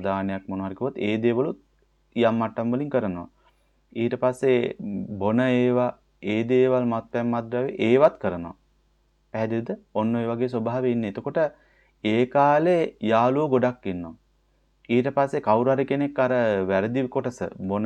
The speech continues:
දේවල් වගේ ඒ දේවල් අයින් කරලා යහපත පැත්තේ විතරක් මං කටයුතු කරන් යනවා, පන්සිල් රැකගෙන, අ, ගුණධර්ම පුරාගෙන මේ පැත්තේ යනවා කියලා ගත්තොත් එහෙම එයාගේ යාළුවෝ එක්කෙනෙක් දෙන්නෙකුටම අඩු වෙලා යනවා.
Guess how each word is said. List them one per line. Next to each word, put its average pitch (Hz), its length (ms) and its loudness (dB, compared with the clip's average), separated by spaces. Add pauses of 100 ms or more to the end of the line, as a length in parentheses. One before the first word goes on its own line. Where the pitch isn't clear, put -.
දේවල් 110 420 -2
වගේ 107 300 -4
ඒ 107 60 -6
දේවල් 110 320 -6
අයින් 98 320 -6
කරලා 127 400 -4 (460)
යහපත 104 520 -2
පැත්තේ 123 600 0
විතරක් 110 400 -4
මං 120 260 -2
කටයුතු 110 360 -6
කරන් 117 260 -6
යනවා, 113 320 -6
පන්සිල් 104 420 -6
රැකගෙන, 107 420 -6 (680)
අ, 95 100 -2 (160)
ගුණධර්ම 101 600 -2 (200)
පුරාගෙන 107 520 -2
මේ 101 160 -2
පැත්තේ 107 380 -4
යනවා 104 260 -2
කියලා 120 220 -2
ගත්තොත් 104 480 -4
එහෙම 143 220 -2 (800)
එයාගේ 127 720 4
යාළුවෝ 123 600 4
එක්කෙනෙක් 143 560 0
දෙන්නෙකුටම 139 480 2
අඩු 113 160 0
වෙලා 90 240 0
යනවා. 82 220 -12